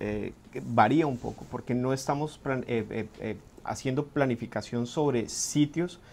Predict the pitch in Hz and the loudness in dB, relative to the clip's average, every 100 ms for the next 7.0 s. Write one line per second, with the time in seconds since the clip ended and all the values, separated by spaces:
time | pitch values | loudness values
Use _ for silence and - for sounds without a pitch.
0 | - - - 131 120 117 117 107 98 95 | -20 -14 -2 2 2 2 2 2 2 2
1 | 117 135 131 - - - - - - - | 2 4 0 -6 -20 -20 -20 -20 -8 0
2 | 117 - 131 127 147 151 151 - 139 123 | 2 4 4 6 6 6 4 0 4 6
3 | 117 107 101 - - - - - 143 151 | 6 4 0 -4 -14 -20 0 8 10 10
4 | 180 147 - - 113 135 185 170 139 139 | 8 6 6 6 8 10 10 8 8 4
5 | 143 135 117 110 123 127 123 117 113 110 | 6 6 6 6 6 6 6 4 4 4
6 | 123 127 113 113 117 135 147 - 143 123 | 2 4 4 4 4 2 0 2 6 8